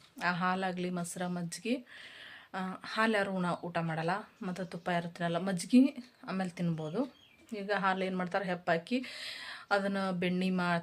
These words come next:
ತೆಗ್ದು ತುಪ್ಪ ಮಾಡಿಕೊಂಡು ದೇವ್ರಿಗೆ ಹೋಗಿ ಎರ್ಸಿ ಬರ್ತಾರೆ. ಕೆಲವೊಂದು ದೇವ್ರಿಗೆ ದೀಪ ಹಚ್ಚಿ ಬರ್ತಾರೆ.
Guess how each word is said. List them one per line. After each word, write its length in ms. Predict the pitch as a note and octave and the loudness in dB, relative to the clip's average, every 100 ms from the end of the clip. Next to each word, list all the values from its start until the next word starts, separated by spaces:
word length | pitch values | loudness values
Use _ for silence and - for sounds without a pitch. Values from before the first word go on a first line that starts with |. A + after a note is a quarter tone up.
| - | 2
ತೆಗ್ದು 340 | F3 F3 A#3 D#4+ - _ _ _ _ - - - F#3+ | 2 4 4 4 -2 _ _ _ _ -20 -20 -10 -8
ತುಪ್ಪ 180 | - F#3+ F#3+ | 2 2 4
ಮಾಡಿಕೊಂಡು 420 | F3 E3+ E3+ F#3 C#4+ - _ _ A3+ F#3+ | 0 0 0 4 2 0 _ _ -4 0
ದೇವ್ರಿಗೆ 300 | F#3+ F#3+ F3+ | 0 0 -2
ಹೋಗಿ 200 | F3+ A#3 B3 | 0 4 6
ಎರ್ಸಿ 220 | F#3 - - | 4 0 -2
ಬರ್ತಾರೆ. 360 | F3+ E3+ F3 E3+ E3+ E3+ | 0 0 0 2 0 0
ಕೆಲವೊಂದು 400 | F3+ F3+ F3+ F3+ F3 | 0 0 0 -2 0
ದೇವ್ರಿಗೆ 300 | F3+ F3+ F3+ E3+ | 0 0 -2 -2
ದೀಪ 160 | F3 G#3 | -4 -4
ಹಚ್ಚಿ 180 | G3 F#3 F3 | -6 -4 -4
ಬರ್ತಾರೆ. 360 | E3+ E3+ E3+ | -2 0 0